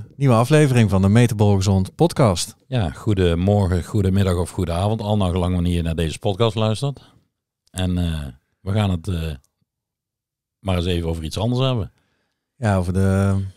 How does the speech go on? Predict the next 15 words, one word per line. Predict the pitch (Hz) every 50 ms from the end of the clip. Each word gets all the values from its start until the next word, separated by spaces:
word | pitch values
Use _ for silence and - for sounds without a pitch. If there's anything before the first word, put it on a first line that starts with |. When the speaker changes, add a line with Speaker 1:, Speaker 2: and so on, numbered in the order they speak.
| 196 240
Speaker 1:
<clears throat> | 196 151 127 - - - _ _
nou, | _ 127 117 107 87 78 69
de, | 78 90 92 - _
de | - 101 104
laatste | 107 113 113 110 104 - - 110 101 98 98 98 95 95 95 98 95 76
serie | 104 - - - 123 131 135 127 123 120 113 104 80
in | 80 101 113
ieder | 123 117 107 101
geval, | 90 92 90 92 107 113 117 - -
ehm, | 87 92 92 95 92 92 92 92 92 92 92 92 95 95 -
die | - 107
Speaker 2:
Van | 101 95
Speaker 1:
we | 95
hebben | 95 104 98 101 98 95 92 92 87
liggen. | 78 110 127 117 90 95 107 160